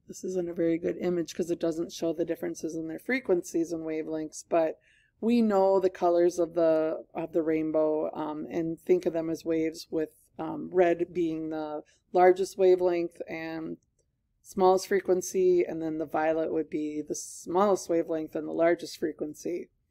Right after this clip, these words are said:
But in the early nineteen hundreds, there were some, um, experiments that were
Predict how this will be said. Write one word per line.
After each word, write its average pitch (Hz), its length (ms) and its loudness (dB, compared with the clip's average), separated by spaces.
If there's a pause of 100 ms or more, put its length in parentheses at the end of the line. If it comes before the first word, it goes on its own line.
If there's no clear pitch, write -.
(520)
But 208 320 6
in 220 200 4
the 202 320 2
early 226 320 6
nineteen 196 420 0
hundreds, 175 460 -2
there 170 240 0
were 165 240 0
some, 165 720 -4 (580)
um, 170 240 -2
experiments 254 800 2
that 185 340 4
were 180 640 2